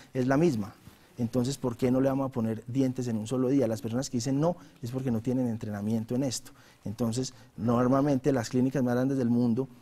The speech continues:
hacen una clínica en especial, pues, que, que no es el caso hablar de ella,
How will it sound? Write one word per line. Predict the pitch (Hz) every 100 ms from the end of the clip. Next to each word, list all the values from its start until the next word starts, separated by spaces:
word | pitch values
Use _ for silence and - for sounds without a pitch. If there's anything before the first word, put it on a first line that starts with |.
| - -
hacen | - 117 147 143 - - - -
una | 127 131 139
clínica | 151 143 135
en | 117
especial, | 113 110 113 113 117
pues, | 127 -
que, | 131 123 123 - - -
que | 117
no | 113 117 120
es | 127 127 127
el | 131 131
caso | 139 131 135
hablar | 135 127
de | 135
ella, | 127 123